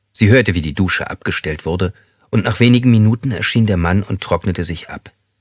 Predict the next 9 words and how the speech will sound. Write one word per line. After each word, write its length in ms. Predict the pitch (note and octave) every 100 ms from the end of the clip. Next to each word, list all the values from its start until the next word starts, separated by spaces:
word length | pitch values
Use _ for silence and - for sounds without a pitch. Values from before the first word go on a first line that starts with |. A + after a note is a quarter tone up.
| _ _ _ _ _ _ _
Er 140 | - G2+
war 80 | F#2+
nackt. 460 | D#2+ - - - _ _ _ _ _ _ _ -
"Tut 160 | D#3
mir 120 | C3
leid", 280 | G#2 G2+ G#2 - - _ _ _ _
entschuldigte 560 | A2 - G2 E2+ - -
er 80 | -
sich. 320 | - -